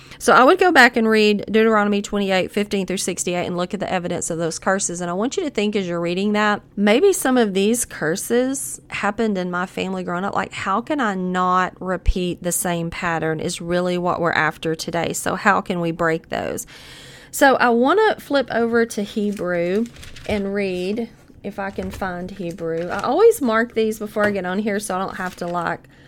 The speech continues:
stop recording and start again and all that, and I still have trouble finding them. So Hebrews nine twenty-two,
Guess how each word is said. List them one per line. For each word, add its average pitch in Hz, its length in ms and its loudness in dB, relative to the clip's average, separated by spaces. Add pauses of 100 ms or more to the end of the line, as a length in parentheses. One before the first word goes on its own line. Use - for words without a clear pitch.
(200)
stop 370 400 0
recording 254 680 0
and 190 140 -6
start 247 300 -2
again 214 520 -4
and 190 160 -8
all 196 180 -4
that, 190 340 -2
and 185 120 -6
I 180 100 -4
still 190 540 -2
have 180 220 -4
trouble 175 300 -4
finding 160 500 -4
them. 190 340 -4 (220)
So 226 240 2
Hebrews 294 640 2
nine 220 340 2
twenty-two, 202 1080 0